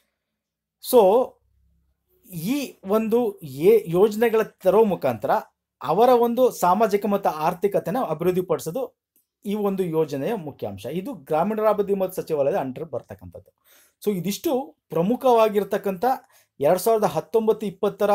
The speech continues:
ಏಪ್ರಿಲ್ to ಮಾರ್ಚ್ ತನಕ ಇರತಕ್ಕಂಥ ಕರೆಂಟ್ ಅಫೇರ್ ಇರತಕ್ಕಂಥ ಯೋಜನೆಗಳು ಸ್ನೇಹಿತರೆ. So ಇದ್ರ ಬಗ್ಗೆ ಹೆಂಗೆ ಕ್ವಶನ್ಸ್ ಕೇಳಿದ್ರು, ಯಾವುದೇ ರೀತಿ ಕ್ವಶನ್ಸ್ ಬಂದ್ರು,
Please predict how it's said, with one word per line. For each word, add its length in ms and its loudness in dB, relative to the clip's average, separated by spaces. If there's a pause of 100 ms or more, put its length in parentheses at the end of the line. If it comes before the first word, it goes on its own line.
(120)
ಏಪ್ರಿಲ್ 440 -2
to 60 0
ಮಾರ್ಚ್ 420 -4
ತನಕ 240 -2 (380)
ಇರತಕ್ಕಂಥ 500 -6 (560)
ಕರೆಂಟ್ 320 0
ಅಫೇರ್ 160 -2
ಇರತಕ್ಕಂಥ 440 -4
ಯೋಜನೆಗಳು 460 -2
ಸ್ನೇಹಿತರೆ. 460 -14 (340)
So 80 -6
ಇದ್ರ 200 0
ಬಗ್ಗೆ 220 -2
ಹೆಂಗೆ 460 -4
ಕ್ವಶನ್ಸ್ 400 -2
ಕೇಳಿದ್ರು, 300 -2
ಯಾವುದೇ 360 0
ರೀತಿ 260 -2
ಕ್ವಶನ್ಸ್ 380 -6
ಬಂದ್ರು, 340 -4